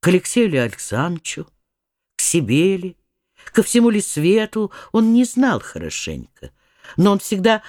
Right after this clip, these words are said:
отгонял от себя это странное чувство и теперь, встряхнувшись, продолжал ход своих мыслей. Да, она прежде была несчастлива, но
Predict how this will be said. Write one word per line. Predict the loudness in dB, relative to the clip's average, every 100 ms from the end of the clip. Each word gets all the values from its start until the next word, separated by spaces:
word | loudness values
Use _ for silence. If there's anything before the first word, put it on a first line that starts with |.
| -6
отгонял | 0 0 2 2 4 4 2
от | 0 -4
себя | -6 -4 -2 -2
это | -2 -4
странное | -4 0 2 2 0 0 -2
чувство | -4 -4 -4 -6 -4 -4 -4 -14 -20 -20 _
и | 0 2
теперь, | 0 2 4 4
встряхнувшись, | 0 -2 -2 2 2 2 0 -2 -2 -8 -14 _ _ _ _ _
продолжал | 2 4 0 0 0 0 -2 -6 _ _
ход | -4 -2 -2
своих | -4 0 0 -2
мыслей. | -4 -4 -4 -4 -6 -6 _ _ _ _ _ _ _ -4
Да, | 2 2 2 0 -4 _ _ _ _ _ _ _
она | 0 0
прежде | 2 2 4 2 -2 -4
была | -2 -2 -2 -8 _ _ _ _
несчастлива, | 0 2 0 0 -2 -2 -6 -4 0
но | 2 2 0